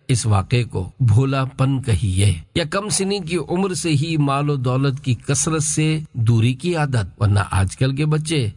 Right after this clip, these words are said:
والدین سے جیب خرچ بڑھانے کا تقاضا کر کے گھر کے اخراجات میں مزید اضافے اور بعض اوقات والدین کے لیے پریشانی کا باعث بنتے ہیں۔ تمام ننھے منھے بچوں سے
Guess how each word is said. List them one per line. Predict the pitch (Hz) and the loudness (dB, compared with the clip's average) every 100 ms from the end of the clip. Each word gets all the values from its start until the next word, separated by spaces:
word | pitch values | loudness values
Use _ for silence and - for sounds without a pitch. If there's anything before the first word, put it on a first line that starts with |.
| - | -2
والدین | 151 180 185 190 180 | 0 0 -2 -2 -4
سے | 151 170 | -2 -2
جیب | 123 160 165 | 0 0 -2
خرچ | - 240 240 151 | -2 -2 -2 0
بڑھانے | 139 123 113 117 120 | 0 2 2 2 0
کا | 120 123 | 0 -2
تقاضا | - 107 101 92 120 | -2 -4 -2 0 0
کر | 104 107 | 0 0
کے | 95 113 101 98 - 120 | 2 2 2 -2 -8 0
گھر | 123 131 | 2 2
کے | 139 135 - | -2 -4 -2
اخراجات | 123 127 110 101 113 123 107 | 0 2 2 2 2 0 -2
میں | 127 127 117 | 0 2 2
مزید | 107 113 127 147 175 160 156 | 0 0 2 0 -2 -4 -2
اضافے | 131 104 98 82 117 98 95 | 0 2 2 2 0 0 -2
اور | - | -4
بعض | 180 208 208 | -2 0 -2
اوقات | 190 196 190 | -2 -2 0
والدین | 170 170 160 180 185 | 0 0 -2 -2 -2
کے | 156 | -2
لیے | 156 160 | 0 -2
پریشانی | 147 123 107 110 107 | 0 0 2 2 2
کا | 101 139 | 2 0
باعث | 143 139 131 | 0 0 2
بنتے | 131 117 101 107 | 0 0 0 0
ہیں۔ | 156 - - - | 2 -2 -8 -2
تمام | 101 104 107 104 98 - _ _ | 2 4 2 0 -2 -6 _ _
ننھے | 117 127 131 131 | 2 2 2 2
منھے | 123 113 120 120 117 | 2 2 2 2 2
بچوں | 104 107 - 113 | 0 -2 0 0
سے | 101 - | 0 -2